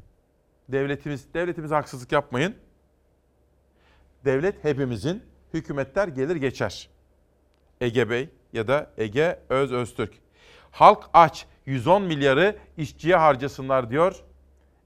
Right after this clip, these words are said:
Ege Öz Öztürk. Hale Hanım, "Kültür sanattan da haberler verin," diyor. Efendim, Kanal İstanbul haberlerine geçeceğim,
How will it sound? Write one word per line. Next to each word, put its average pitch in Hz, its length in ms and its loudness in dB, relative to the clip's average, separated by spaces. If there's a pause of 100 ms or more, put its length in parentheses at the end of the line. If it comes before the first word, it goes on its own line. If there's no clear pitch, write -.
Ege 135 440 2
Öz 151 360 0
Öztürk. 131 640 -4 (420)
Hale 147 300 8
Hanım, 170 200 2 (200)
"Kültür 160 280 -2
sanattan 160 520 -2
da 147 80 2
haberler 127 420 2
verin," 107 300 -4
diyor. 156 180 0 (360)
Efendim, 170 260 -4
Kanal 160 220 -2
İstanbul 156 280 -6
haberlerine 143 420 -2
geçeceğim, 131 460 -4